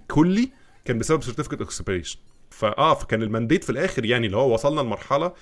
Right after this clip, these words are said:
ان هو basically يعني certificate means your job يعني، فاهم يعني؟ يعني if you <laughs> certificate expired <laughs> you,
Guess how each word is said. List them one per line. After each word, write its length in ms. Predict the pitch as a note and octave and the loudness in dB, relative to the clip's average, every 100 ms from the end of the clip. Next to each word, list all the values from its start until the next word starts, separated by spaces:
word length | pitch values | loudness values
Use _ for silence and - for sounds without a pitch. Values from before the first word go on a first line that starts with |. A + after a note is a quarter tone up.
| - - - - | -20 -20 -14 -6
ان 100 | G2+ | 0
هو 160 | B2 | 2
basically 300 | D3 F3 F3 | 4 2 0
يعني 580 | C3+ B2+ C#3+ D#3+ E3 E3 | 0 2 0 -2 -6 -6
certificate 580 | - A2 - F3 - E3 - | -8 -6 -6 -6 -2 -4 0
means 180 | C#3 B2+ | -2 0
your 220 | A2 F2+ | 0 2
job 240 | G#2+ F#2 | 0 0
يعني، 180 | E2+ D#2+ | -2 -10
فاهم 220 | D#2+ F#2+ | -10 -8
يعني؟ 220 | F2 E2 F2+ | -8 -8 -8
يعني 320 | F2+ F#2 G2 | -10 -8 -10
if 20 | |
you 260 | F#2 G#2+ A2+ - D3 - | -8 -4 2 4 4 2
<laughs> 320 | - - - | -2 -4 0
certificate 360 | - - A#2 | 2 0 0
expired 640 | C3 - - D3+ F3 C#3+ - | 0 0 4 6 6 4 2
<laughs> 1300 | - - - A3 - - - - E3 - - C3 | 0 0 -4 -6 -6 -12 0 2 4 0 -8 -4
you, 60 | D3 | 0